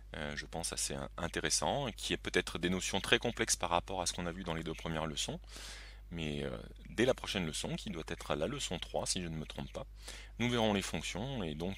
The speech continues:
euh, le fameux deftick et deftac, vous allez en voir toute l'utilité dans un exemple avec nos belles tortues. En attendant, amusez-vous bien, n'hésitez pas à m'envoyer vos questions, euh, vos idées pour d'autres leçons si vous le souhaitez,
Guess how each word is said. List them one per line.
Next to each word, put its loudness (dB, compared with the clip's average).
euh, -4
le -6
fameux -2
deftick 0
et 4
deftac, 0
vous -4
allez 2
en 2
voir 0
toute -8
l'utilité -6
dans 0
un 2
exemple -2
avec -6
nos -2
belles -4
tortues. -10
En 4
attendant, 8
amusez-vous 2
bien, 0
n'hésitez -2
pas 0
à 0
m'envoyer -2
vos -4
questions, -2
euh, 0
vos -2
idées 0
pour -8
d'autres -4
leçons -2
si -4
vous -8
le -8
souhaitez, -4